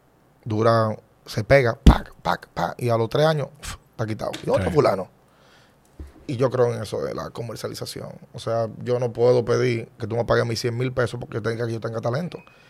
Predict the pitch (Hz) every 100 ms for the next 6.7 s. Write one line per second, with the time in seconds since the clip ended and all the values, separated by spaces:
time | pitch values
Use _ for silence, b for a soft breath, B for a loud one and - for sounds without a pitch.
0 | b 117 147 160 131 120 107 110 113 -
1 | - - _ _ _ _ _ _ - 104
2 | 95 90 104 180 233 _ _ _ _ _
3 | _ _ _ _ - 156 131 101 90 -
4 | - - _ b b b b - 151 156
5 | 120 151 156 156 156 143 127 196 - 113
6 | 104 113 247 - 131 107